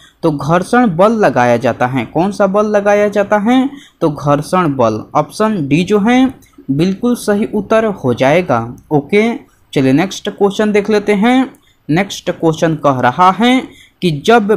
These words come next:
वस्तुएं द्रव से होकर गुजरती हैं तो द्रव द्वारा उन पर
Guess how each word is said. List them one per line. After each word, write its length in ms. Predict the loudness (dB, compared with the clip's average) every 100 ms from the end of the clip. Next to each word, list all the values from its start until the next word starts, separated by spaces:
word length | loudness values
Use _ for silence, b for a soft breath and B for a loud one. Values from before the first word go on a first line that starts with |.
| 0
वस्तुएं 760 | -2 -2 -2 2 4 2 0 -6 B B
द्रव 360 | -2 2 4 2
से 180 | 2 0
होकर 420 | 2 0 2 0 0
गुजरती 600 | -2 0 0 0 -4 -2
हैं 360 | 0 0 0 -6 b b 0
तो 160 | 2 2
द्रव 400 | 2 4 4 2
द्वारा 400 | 2 2 4 4 2
उन 180 | 0 0
पर 300 | 2 2 2